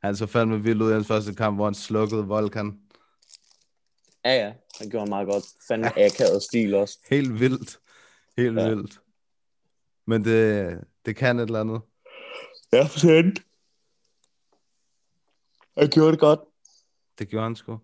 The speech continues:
Speaker 1: Så
Speaker 2: mister
Speaker 1: har
Speaker 2: Jiri.
Speaker 1: <laughs> mister Jiri. Så er der, var der co-main eventet. Jessica Andrade mod Caitlin Chookagian.
Speaker 2: Ja, den snakker du selv om.
Speaker 1: <laughs> Det kan jeg godt.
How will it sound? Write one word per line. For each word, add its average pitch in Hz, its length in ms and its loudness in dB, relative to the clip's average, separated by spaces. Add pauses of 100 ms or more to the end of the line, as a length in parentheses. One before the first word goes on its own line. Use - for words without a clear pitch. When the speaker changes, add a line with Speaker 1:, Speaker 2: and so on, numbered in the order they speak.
Speaker 1:
Så - 140 -6
Speaker 2:
mister 123 200 4
Speaker 1:
har 123 160 -4
Speaker 2:
Jiri. 113 220 -2 (340)
Speaker 1:
<laughs> - 160 -4 (200)
mister - 360 -18
Jiri. 104 380 -10 (420)
Så - 140 -6
er 113 160 2
der, 104 680 0 (280)
var 107 140 -2
der 107 80 -4
co-main 110 520 -4
eventet. 104 380 -6 (1600)
Jessica 104 300 -2
Andrade 98 460 0
mod 101 200 -6
Caitlin 101 420 -4
Chookagian. 101 640 -6 (180)
Speaker 2:
Ja, - 60 -20 (480)
den 85 80 -8
snakker 73 360 -2
du - 60 -8
selv - 220 -4
om. - 140 -10 (760)
Speaker 1:
<laughs> - 640 -18
Det 104 120 0
kan 117 100 2
jeg 110 100 2
godt. 113 400 2